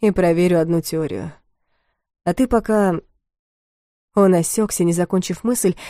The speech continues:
и вдруг остановился, хмурясь и как будто к чему-то прислушиваясь. Они уже прошли по дорожке вдоль всей длины дома, собираясь повернуть к тому месту, где осталась припаркована машина. Ближе свободных мест не нашлось.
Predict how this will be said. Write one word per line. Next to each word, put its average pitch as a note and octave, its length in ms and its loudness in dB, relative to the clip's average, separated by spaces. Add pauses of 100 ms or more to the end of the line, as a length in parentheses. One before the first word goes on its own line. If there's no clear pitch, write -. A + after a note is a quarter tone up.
(160)
и A3 80 4
вдруг A3 280 2
остановился, A3 600 2
хмурясь A#3+ 460 0
и F#3 40 2
как F#3 180 0
будто A#3+ 260 -4
к - 60 -6
чему-то A#3+ 340 -2
прислушиваясь. - 760 -6 (540)
Они A#3+ 280 6
уже B3+ 220 4
прошли A3+ 380 0
по G#3 120 0
дорожке F#3+ 440 2
вдоль F#3 240 0
всей G#3+ 240 2
длины F#3 280 2
дома, A3 300 4
собираясь A3 500 2
повернуть G#3 440 2
к - 60 -14
тому F#3 200 2
месту, A3 380 0
где G3 180 4
осталась A#3 400 0
припаркована G#3+ 580 2
машина. F3 460 -2 (380)
Ближе G#3 340 6
свободных F3 540 0
мест F3+ 220 0
не F#3 80 2
нашлось. F#3+ 480 0